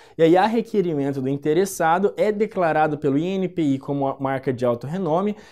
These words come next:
e passa a ter proteção em todos os ramos de atividade.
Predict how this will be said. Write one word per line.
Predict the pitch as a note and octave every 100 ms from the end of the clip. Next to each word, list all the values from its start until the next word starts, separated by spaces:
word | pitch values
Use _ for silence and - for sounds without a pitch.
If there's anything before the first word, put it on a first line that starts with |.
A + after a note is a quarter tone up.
| -
e | C#3+
passa | F3+ F#3+ G#3
a | F#3+
ter | F#3+
proteção | F#3 F3 E3+ D#3+ F#3 F3+
em | F3+
todos | - G#3 A3 G3 F3+
os | F3
ramos | E3 E3+ E3
de | D#3+
atividade. | D#3+ E3+ E3+ B2 A2+ G#2